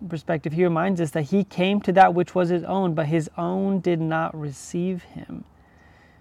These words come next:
Because they didn't recognize that he would come in such a provocatively humble and vulnerable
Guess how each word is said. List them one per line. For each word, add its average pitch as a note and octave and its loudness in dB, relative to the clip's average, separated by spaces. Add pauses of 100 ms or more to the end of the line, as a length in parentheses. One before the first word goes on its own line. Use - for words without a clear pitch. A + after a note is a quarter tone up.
(140)
Because E3+ 2
they F#3 4
didn't G3 2
recognize F3+ -4 (280)
that D#3+ -6
he F3 -2
would E3 -4
come D3 -8 (320)
in D#3 -2
such - -6
a F3+ -8
provocatively F3 -8
humble D#3+ -8
and D3+ -6
vulnerable C#3 -8